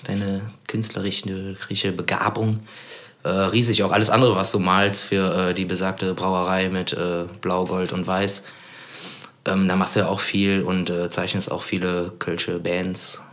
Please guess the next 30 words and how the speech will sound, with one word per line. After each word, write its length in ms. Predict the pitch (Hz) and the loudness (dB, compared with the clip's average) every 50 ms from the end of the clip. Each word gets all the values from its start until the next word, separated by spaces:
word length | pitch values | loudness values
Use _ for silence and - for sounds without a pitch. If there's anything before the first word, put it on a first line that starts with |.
| - _ - - | -20 _ -12 -8
die 240 | - 90 87 87 90 | -4 -4 -4 -4 -4
dieser 320 | - 87 85 85 87 90 | -6 -6 -4 -4 -6 -6
Brauerei 540 | 90 - 85 90 90 90 87 90 90 - - - - | -6 -4 -4 -4 -4 -4 -6 -6 -8 -8 -10 -10 -10
angehören. 420 | 87 85 87 90 90 87 90 - | -8 -8 -8 -6 -6 -6 -6 -2
Und 160 | 98 107 - | 0 4 8
auch 160 | 131 160 147 | 8 8 8
darüber 280 | - 123 117 117 117 107 | 8 6 4 6 6 6
hinaus 400 | 104 104 104 101 101 107 104 - | 6 4 4 4 4 2 2 2
viele 180 | - 113 101 104 | 2 2 2 2
coole 240 | 98 - 101 101 98 | 0 0 0 0 0
Sachen, 380 | 92 92 95 - - 92 95 - - - - - - - - - - - - - - - - - | 2 0 0 -2 -2 -4 -6 -6 -12 -16 -16 -16 -16 -16 -16 -14 -14 -12 -12 -14 -12 -8 -6 -2
auch 160 | - 101 98 | 2 2 2
für 120 | - - 101 | 2 2 2
den 140 | 95 95 90 | 2 2 2
ersten 240 | 95 98 - 107 | 2 2 2 0
F 120 | 98 85 - | 0 0 0
C 120 | - - | -2 -2
Köln 320 | - - 92 90 95 95 95 | 0 0 0 0 0 0 0
und 120 | 90 87 | -2 -2
so 120 | 92 92 90 | -4 -4 -4
weiter. 360 | 92 92 92 - 92 95 90 92 | -4 -4 -4 -4 -4 -6 -6 -6
Das 220 | 90 87 - - | -6 -4 -4 -2
ist 60 | - | 0
echt 240 | 113 113 - - - 110 | 0 0 0 0 2 4
riesig. 360 | 117 135 139 123 107 98 - | 4 6 6 6 4 4 4
Mach 120 | 117 107 113 | 2 2 2
weiter 220 | 120 117 - 101 | 2 2 2 2
so. 220 | 92 92 90 90 87 - - | 2 2 0 -2 -4 -6 -14
Vielen 240 | - - - 113 107 | -10 -4 -2 0 2
Dank. 260 | 107 107 113 107 110 | 4 2 2 0 -2